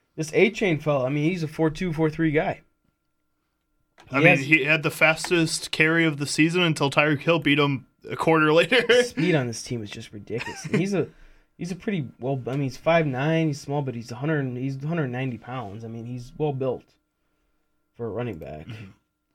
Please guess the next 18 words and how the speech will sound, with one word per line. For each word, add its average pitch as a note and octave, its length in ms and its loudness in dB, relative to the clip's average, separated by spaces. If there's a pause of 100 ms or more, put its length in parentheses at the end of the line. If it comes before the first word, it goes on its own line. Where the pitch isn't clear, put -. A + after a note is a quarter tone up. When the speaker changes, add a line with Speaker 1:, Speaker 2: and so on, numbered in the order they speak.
(120)
Speaker 1:
I - 120 -20
mean, A2+ 420 -10
just C3 240 -10
the A#2+ 80 -12
speed C#3 420 -4
of - 100 -12
this - 160 -20
team G2 240 -16
is - 80 -14
just - 240 -16
ridiculous. - 720 -10 (680)
I A2+ 60 -14
mean, A#2+ 160 -8
obviously D#3 320 0
Tyreek C#3 500 0
Hill, B2+ 440 -2 (1200)
Jalen C3+ 360 2
Waddle, C3+ 520 2